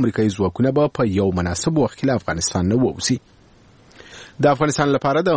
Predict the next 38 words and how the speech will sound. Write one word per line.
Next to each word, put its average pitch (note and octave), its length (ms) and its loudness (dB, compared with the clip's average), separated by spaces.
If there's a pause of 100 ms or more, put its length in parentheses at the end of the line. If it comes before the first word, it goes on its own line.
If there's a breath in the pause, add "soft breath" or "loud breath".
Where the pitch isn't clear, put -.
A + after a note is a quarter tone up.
(120)
ملګرو A#2+ 320 0
ملتونو A2+ 360 0
ځانګړي A2 440 2
استازي A2 440 0 (140)
د A#2+ 40 2 (200)
دې A#2 180 2
سازمان A2+ 400 0
د G#2 80 2
امنیت G#2+ 320 2
شورا A2 240 2
غونډې G#2+ 360 0
ته - 100 -4
په F#2+ 80 -4
خپلو A2 260 0
څرګندونو F#2 580 2
کې D#3 100 2 (480 loud breath)
په B2+ 120 2
افغانستان C#3 380 0
کې C#3+ 120 0
د C3 80 0
طالبانو C3+ 460 2
او A2+ 100 2
حکومتي A2 460 -2
ځواکونو B2 420 2
ترمنځ A2 460 4
جګړو G#2+ 260 4
او A#2+ 80 6 (100)
بریدونو A#2 420 4
کې F#2+ 260 0
د F#2 120 4 (140)
ولسي G#2 300 2
مرګ C3+ 200 4
ژوبلې D3 300 4
پر A#2 140 0
زیاتېدو G2+ 420 2
هم A#2+ 100 4 (220)
اندېښنه G#2+ 480 2
وښوده. G2+ 440 -4